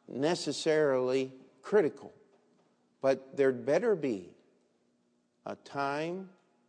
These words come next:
that you got alone with God and you put your faith and trust in Him. That's Bible salvation,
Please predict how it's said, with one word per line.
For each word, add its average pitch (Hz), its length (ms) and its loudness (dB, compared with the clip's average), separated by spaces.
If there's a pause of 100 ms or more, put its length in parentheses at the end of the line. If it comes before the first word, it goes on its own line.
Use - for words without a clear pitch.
(420)
that 98 220 -10
you 170 540 -4 (300)
got 104 200 -14
alone 143 640 -10 (320)
with - 300 -16
God 131 520 -4 (1200)
and 101 180 -14
you 135 440 -6
put 127 260 -6
your 117 180 -6
faith 113 400 -8
and 107 140 -16
trust - 560 -16
in 95 180 -16
Him. 87 220 -20 (640)
That's 104 360 -10 (140)
Bible 113 500 -4 (180)
salvation, - 1000 -10